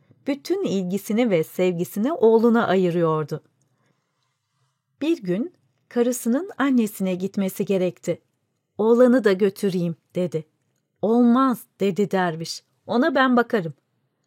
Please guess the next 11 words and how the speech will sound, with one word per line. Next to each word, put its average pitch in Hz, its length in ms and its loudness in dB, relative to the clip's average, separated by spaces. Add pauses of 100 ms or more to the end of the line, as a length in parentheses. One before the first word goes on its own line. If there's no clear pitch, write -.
(300)
Karısı 233 520 -2
çaresiz 214 680 -4 (100)
oğlunu 233 440 2
bırakıp 233 400 0
gitti. 185 380 -8 (680)
Bir 339 100 -2
süre 185 300 -2
sonra 180 500 -10 (300)
padişahın 196 760 2
adamları 214 540 0
geldi. 175 500 -4